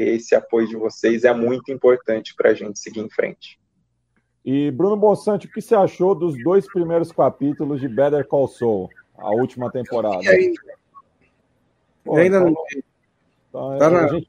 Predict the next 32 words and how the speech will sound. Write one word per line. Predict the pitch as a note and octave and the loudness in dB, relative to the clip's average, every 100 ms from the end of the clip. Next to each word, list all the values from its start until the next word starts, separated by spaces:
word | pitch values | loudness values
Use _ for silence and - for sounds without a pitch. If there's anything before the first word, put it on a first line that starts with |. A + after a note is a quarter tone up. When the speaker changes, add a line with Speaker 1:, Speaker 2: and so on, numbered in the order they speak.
| - | 0
Speaker 2:
troca | F3+ - F3+ | 2 4 2
essa | - E3 | 4 0
figurinha | E3 D3 D#3 D#3+ D#3+ | 0 0 2 2 2
na, | E3 D#3 | 0 -2
na, | D3+ B2 | -4 -4
na | D3 | -4
próxima | - D3 - C#3 | -2 -4 -4 -4
Speaker 3:
É. | |
Speaker 2:
semana. | B2+ C3 A2 G2 F#2 _ _ - | -4 -4 -6 -8 -12 _ _ -16
Speaker 3:
Sábado, | - F#3 A3 G#3+ F3 | 2 4 4 2 2
depois | E3 E3 E3 | 0 0 2
da | E3+ | 2
Jorge | D#3+ D#3+ D3+ | 2 0 0
Campos, | - F3 F3 F3+ | 0 0 0 0
eu | F#3 | 4
ia | F3+ F#3+ | 6 6
ver. | E3+ E3 C#3 - - - | 4 2 2 0 -14 -4
Aí | C3+ C#3+ | 0 2
eu | C#3 - _ | 0 -6 _
deitei | E3 D#3 D#3+ | 0 2 2
na | D#3+ D#3 | 2 0
cama, | F3+ E3 E3 E3 | 2 2 2 -8
<laughs> | |
coloquei. | - F3+ - - E3 D3 | -6 -6 -6 -6 -4 -4
Speaker 2:
<laughs> | D#3+ - - A2+ G#2+ G#2+ A#2+ G#2 D3 C#3 - D3+ | -6 -10 -10 -12 -12 -4 -2 0 -2 -6 -8 -8
É. | D3+ D#3 | -2 -2
Speaker 3:
Eu | D3+ | -2
dormi | D#3 D#3 D#3 | -2 0 2
em | D#3 D3+ C#3+ | 2 0 -4
cinco | - E3 D#3 D#3+ | -6 -8 -4 -2
minutos, | D3 C3+ - - | 0 -2 -6 -8
mas, | B2+ B2 - | -6 -8 -14